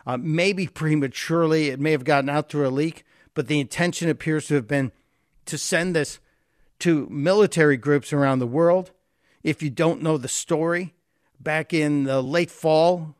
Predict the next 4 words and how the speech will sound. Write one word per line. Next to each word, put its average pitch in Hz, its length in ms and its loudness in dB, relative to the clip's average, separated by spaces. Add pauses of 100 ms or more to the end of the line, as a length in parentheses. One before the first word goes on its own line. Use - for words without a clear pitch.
(120)
of 143 120 -6 (260)
twenty 170 300 0
nineteen, 160 640 -2 (600)
nations 180 800 -2